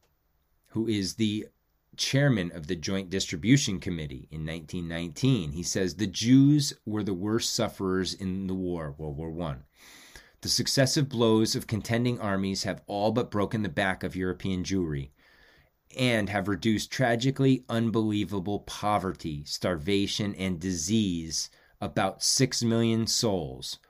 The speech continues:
or half the Jewish population on earth. In Europe today, or in Europe, there are today more than five million Jews who are starving or on the verge of starvation, and many in the grip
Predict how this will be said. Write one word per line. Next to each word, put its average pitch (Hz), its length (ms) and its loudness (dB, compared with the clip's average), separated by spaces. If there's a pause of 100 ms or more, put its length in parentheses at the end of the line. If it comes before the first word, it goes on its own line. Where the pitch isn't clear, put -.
or 98 180 -4
half 92 600 -4
the 107 80 -4
Jewish 87 500 -4
population 80 760 -8
on 76 220 -6
earth. - 480 -4 (880)
In 110 200 0
Europe 131 460 4
today, 104 600 0 (480)
or 110 100 0
in 107 220 -2
Europe, 139 260 4
there 117 160 4
are 104 220 0 (360)
today 101 440 0
more 101 260 0
than 92 140 -2
five 101 400 0
million 131 320 4
Jews 92 400 0
who 95 120 -4
are 90 80 0
starving 90 680 2
or 85 200 -8
on 92 140 -2
the 98 100 -2
verge 90 380 -4
of 95 100 -4
starvation, 87 720 -2 (380)
and 95 260 0
many 92 480 0 (500)
in 101 260 0
the 101 80 -2
grip 90 440 -2